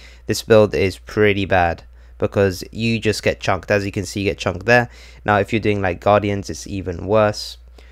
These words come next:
So yeah, that's my current thoughts on the build, guys. Uh, I've, I've definitely stopped playing this build. I'm finding it really hard, guys, to actually play P O E right now because I can't liquidate anything. I can't play different builds.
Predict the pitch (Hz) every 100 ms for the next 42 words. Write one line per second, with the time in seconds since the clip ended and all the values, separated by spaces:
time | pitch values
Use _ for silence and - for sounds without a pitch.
0 | - - - 98 101 113 - 127 - 113
1 | 104 98 - 98 - 95 87 85 101 98
2 | 95 98 95 90 - 90 90 92 - -
3 | - 113 113 110 107 98 95 98 107 -
4 | 104 - 95 113 107 104 - 107 - 107
5 | 135 147 131 95 107 113 127 120 104 104
6 | 101 101 98 - - 90 - - 98 -
7 | 92 - 95 95 95 98 85 98 95 -
8 | - - - 104 104 98 - 98 - 113
9 | 101 98 98 90 92 98 - 95 92 101
10 | 104 101 - 101 98 95 98 120 117